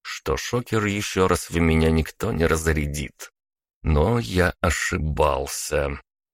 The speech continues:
«Несмотря на ваше крайнее нежелание разговаривать, я могу отметить, что моя жажда побеседовать с вами куда сильнее»,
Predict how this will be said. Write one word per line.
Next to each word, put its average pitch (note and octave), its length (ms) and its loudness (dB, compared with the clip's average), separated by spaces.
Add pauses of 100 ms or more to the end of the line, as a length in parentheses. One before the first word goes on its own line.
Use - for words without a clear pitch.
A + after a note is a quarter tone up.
(340)
«Несмотря E2+ 680 2
на G#2+ 100 6
ваше G2 320 4
крайнее E2 560 4
нежелание E2 720 4
разговаривать, E2 1000 0
я A2+ 180 0
могу A#2+ 260 2
отметить, G2+ 600 0
что - 320 -2
моя E2 340 6
жажда E2+ 480 4
побеседовать E2+ 720 2
с - 140 -8
вами E2+ 340 4
куда F2 400 0
сильнее», F2+ 920 0